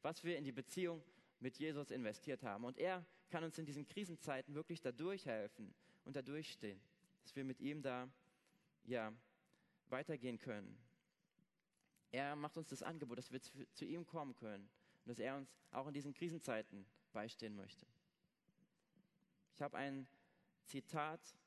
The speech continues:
herausgesucht von einem amerikanischen Prediger, der heißt John Piper. Das seht ihr jetzt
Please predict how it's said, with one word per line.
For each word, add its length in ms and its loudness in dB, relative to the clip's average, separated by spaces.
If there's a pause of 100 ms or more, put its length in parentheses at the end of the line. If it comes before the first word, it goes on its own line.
(760)
herausgesucht 960 0 (500)
von 140 -4
einem 200 0
amerikanischen 720 0
Prediger, 600 0 (140)
der 100 -4
heißt 360 2
John 200 2
Piper. 440 0 (920)
Das 160 -4
seht 200 0
ihr 80 2
jetzt 360 0